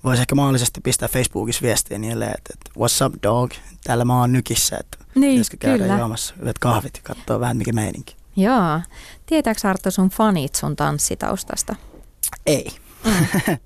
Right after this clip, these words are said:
Speaker 1: Ei oikeastaan.
Speaker 2: Mm.
Speaker 1: Jo, no, ne, jotka on ollut ihan alusta asti mukana, niin totta kai
Speaker 2: Mm.
Speaker 1: tietää. Silloin mä teen YouTube-videoita ja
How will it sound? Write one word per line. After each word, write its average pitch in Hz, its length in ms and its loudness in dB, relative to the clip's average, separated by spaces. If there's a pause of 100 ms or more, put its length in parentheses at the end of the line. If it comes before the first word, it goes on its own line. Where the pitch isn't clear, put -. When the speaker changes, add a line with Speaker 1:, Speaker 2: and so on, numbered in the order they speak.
Speaker 1:
Ei 139 200 4
oikeastaan. 117 580 0
Speaker 2:
Mm. 151 80 0
Speaker 1:
Jo, 180 180 4
no, 180 200 4
ne, 190 140 2
jotka 160 260 2
on 170 60 2
ollut 170 160 4
ihan 160 140 4
alusta 143 240 0
asti 156 140 -2
mukana, 143 360 2
niin 139 100 0
totta 139 200 0
kai 220 160 2
Speaker 2:
Mm. - 40 -2
Speaker 1:
tietää. 113 300 2
Silloin 123 220 -2
mä 113 100 -2
teen 123 240 2
YouTube-videoita 113 800 0
ja - 140 0